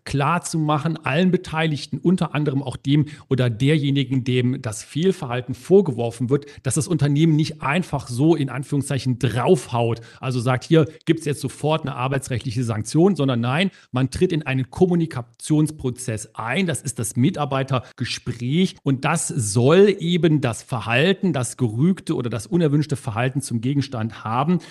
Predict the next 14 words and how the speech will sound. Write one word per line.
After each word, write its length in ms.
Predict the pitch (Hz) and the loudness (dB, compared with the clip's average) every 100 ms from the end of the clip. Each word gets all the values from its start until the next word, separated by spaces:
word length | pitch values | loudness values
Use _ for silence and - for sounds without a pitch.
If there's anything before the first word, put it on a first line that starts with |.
| - - | -16 -4
Nach, 380 | 143 143 131 175 | -2 0 -2 -6
äh, 120 | 143 131 | -2 -2
bestem 760 | 107 143 180 - 165 147 127 - - | 0 0 0 0 2 2 0 -6 -6
Wissen 440 | 110 208 202 180 | 2 2 2 -2
und 300 | - 170 165 | 2 0 2
Gewissen 460 | 139 117 185 - 165 | 0 0 0 -2 -4
ist 180 | 165 151 | -2 -2
es 200 | 139 - | -2 -2
so, 200 | 139 175 | 0 0
dass 200 | 147 - | 0 -2
man 160 | 139 | -2
sagt, 400 | 131 143 - - | 0 -2 -4 -6
am 160 | 113 120 | -2 0
besten 400 | 131 143 - | -2 -2 -2